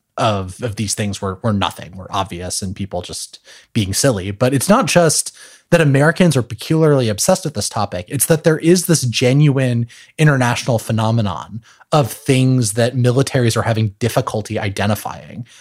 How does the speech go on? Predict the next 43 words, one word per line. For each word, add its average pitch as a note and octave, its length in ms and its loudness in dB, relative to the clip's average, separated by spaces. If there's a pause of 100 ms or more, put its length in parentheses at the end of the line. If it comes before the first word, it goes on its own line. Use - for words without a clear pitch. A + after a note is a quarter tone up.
(160)
cropping A#2 420 0
up G#2 300 -2
again A2+ 300 0
and G#2+ 100 0
again. G#2 400 -2
And A2+ 180 -2
now B2 240 2
this B2+ 180 -4
is B2 120 0
just, - 240 -6
like, G#2+ 300 -2 (380)
what D#3 120 4
we're D3+ 160 6
learning F#3 260 4
from C3+ 140 -2
this A2 100 -2
Pentagon G2+ 680 0 (540)
footage A2+ 440 4
is C3 140 -2
that E3 80 2
this D#3 180 0
is - 60 -4
just - 140 0
a - 40 2
feature E3+ 320 2
of B2+ 80 2
our B2 80 4
world A#2+ 400 2
now - 380 -20
that A2+ 80 -8
we, A#2+ 120 -6
that B2 120 -4
we B2 80 0
have B2 160 -2
to A#2+ 100 -2
deal B2+ 300 2
with, - 200 -16
that A2+ 140 -6
there's A#2 180 0
just - 260 -4
stuff - 400 0
that G#2+ 140 -4
is G#2+ 140 -4